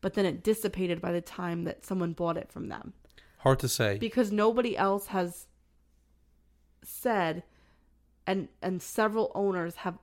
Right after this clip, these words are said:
Speaker 1: owned the house after the Lutzes did, that they experienced any ghost activity.
Speaker 2: Once again, it's hard to say. We don't know what happened. Some people don't even believe in, in ghosts and spirits and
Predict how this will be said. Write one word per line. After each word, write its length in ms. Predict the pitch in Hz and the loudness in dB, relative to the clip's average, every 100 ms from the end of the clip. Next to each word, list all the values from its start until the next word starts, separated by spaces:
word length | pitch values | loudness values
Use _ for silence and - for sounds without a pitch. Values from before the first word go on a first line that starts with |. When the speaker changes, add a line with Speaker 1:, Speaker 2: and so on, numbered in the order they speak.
| - | -2
Speaker 1:
owned 300 | 196 190 175 | 0 0 -2
the 100 | 180 | -6
house 500 | - 175 165 165 - | -2 -2 -2 -4 -4
after 420 | - 165 175 - 185 | 2 2 2 -4 -4
the 160 | 175 | -2
Lutzes 540 | 170 170 175 220 226 - | -2 -2 -4 -8 -10 -4
did, 320 | 262 277 269 - - - _ _ | -2 0 -4 -14 -20 -20 _ _
that 240 | - 185 - | -2 -2 0
they 240 | 185 170 | 2 2
experienced 680 | 165 - - 170 170 165 - | 0 -6 -6 -4 -2 -4 -4
any 200 | 180 170 | -2 -2
ghost 460 | 165 - - - - | -2 -4 -4 -6 -12
activity. 600 | - - - - - - - - _ _ _ - | -16 -10 -10 -10 -12 -14 -18 -20 _ _ _ -6
Speaker 2:
Once 300 | 117 120 - | -2 -2 0
again, 300 | 117 107 98 - _ | 0 0 -2 -12 _
it's 120 | - - | -10 0
hard 240 | 113 113 | 2 2
to 100 | 127 | 0
say. 380 | - 113 120 135 _ _ | 0 2 2 -2 _ _
We 160 | 120 117 | -4 -2
don't 300 | 117 117 95 | 0 0 0
know 360 | 107 110 120 123 - - _ | 0 0 0 -2 -10 -20 _
what 200 | 123 117 | -2 -2
happened. 460 | 107 113 113 123 120 | 0 0 0 0 0
Some 180 | 139 135 | 0 0
people 280 | 175 165 | -2 -2
don't 220 | 135 131 139 | 2 4 4
even 220 | 131 131 | 6 6
believe 680 | 117 110 123 160 113 107 - - - - - | 6 4 0 2 2 2 -6 -18 -20 -20 -4
in, 180 | 110 110 | -2 0
in 260 | 113 113 107 | 0 0 2
ghosts 500 | 110 101 - - - | 2 2 0 -2 -4
and 260 | 120 107 | -2 -2
spirits 600 | - - 113 104 104 - | -4 -4 -2 0 0 -2
and 400 | - 110 104 101 | -4 -2 -2 -4